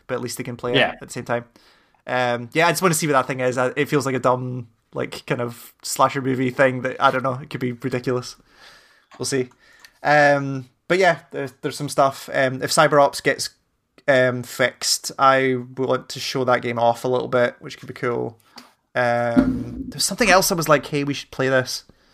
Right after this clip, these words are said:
Speaker 1: Ah, man, I can't remember. Anyway.
Speaker 2: I assume
Speaker 1: Anyway.
Speaker 2: it'll come to you.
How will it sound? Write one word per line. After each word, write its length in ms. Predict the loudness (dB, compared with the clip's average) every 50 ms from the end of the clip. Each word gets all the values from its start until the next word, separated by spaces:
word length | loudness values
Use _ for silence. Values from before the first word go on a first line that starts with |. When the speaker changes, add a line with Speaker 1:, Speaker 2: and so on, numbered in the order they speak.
| _ _ _ _ _ _ _ _ _ _ _ _ -10
Speaker 1:
Ah, 220 | -8 -8 -8 -8 -4 0
man, 260 | 2 2 2 2 -2
I 60 | -6 -4
can't 160 | -2 0 0
remember. 260 | 2 0 0 -2 -4 -8 _ _ -8
Anyway. 220 | -4 -4 -4 -4 -4 -8 -16 -20 -20 -20 -20 -20 -20 -20 -20 -20 -20 -20 -12 _ 0
Speaker 2:
I 80 | 2 2
assume 140 | 4 4 2
Speaker 1:
Anyway. 140 | 2 0
Speaker 2:
it'll 40 | -2
come 180 | -2 -2 -2 -2
to 60 | -2
you. 180 | -2 -4 -4 -6